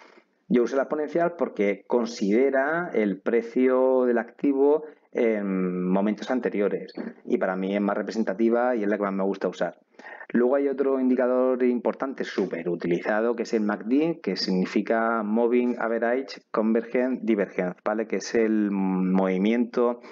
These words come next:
de una media convergente y divergente, o convergencia. Vamos,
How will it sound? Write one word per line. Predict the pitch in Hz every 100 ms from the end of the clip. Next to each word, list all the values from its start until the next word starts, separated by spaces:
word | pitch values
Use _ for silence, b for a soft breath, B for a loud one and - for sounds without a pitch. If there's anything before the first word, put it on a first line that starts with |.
| B B B B B
de | 117 117
una | 113 110
media | 123 127 135 135 131 131 - _ _ _ _ _ _ - - _ _ _ _ -
convergente | - 110 107 98 123 127 123 151 147
y | 127
divergente, | 101 92 110 107 - 90 -
o | 98 101 98 95
convergencia. | 101 98 98 - 123 117 - - - B -
Vamos, | 117 101 92